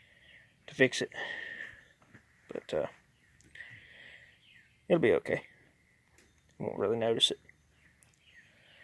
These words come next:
Said I may keep 'em. I don't know. 'Cause I'm gonna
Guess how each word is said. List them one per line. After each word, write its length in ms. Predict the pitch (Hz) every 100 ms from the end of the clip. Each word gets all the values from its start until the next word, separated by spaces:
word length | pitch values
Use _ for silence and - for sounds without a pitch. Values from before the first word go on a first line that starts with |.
| -
Said 240 | - 143 131
I 60 |
may 180 | 127 180
keep 340 | 180 139 139 123
'em. 120 | 135 -
I 120 | -
don't 160 | 135 -
know. 160 | 127 - - - -
'Cause 140 | -
I'm 100 | 127
gonna 200 | 143 151